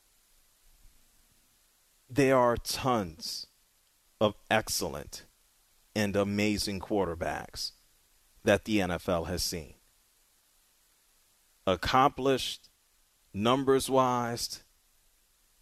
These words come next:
uh, some accomplished with a championship, some not having one.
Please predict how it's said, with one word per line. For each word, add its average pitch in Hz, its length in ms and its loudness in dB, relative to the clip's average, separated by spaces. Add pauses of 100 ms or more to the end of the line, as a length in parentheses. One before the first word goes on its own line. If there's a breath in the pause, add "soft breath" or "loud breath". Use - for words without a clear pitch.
uh, - 100 -18
some 127 320 0
accomplished 135 760 0
with 107 160 -2
a 87 60 -8
championship, 135 720 0
some 139 480 2
not 131 220 4
having 131 500 0
one. 127 280 -4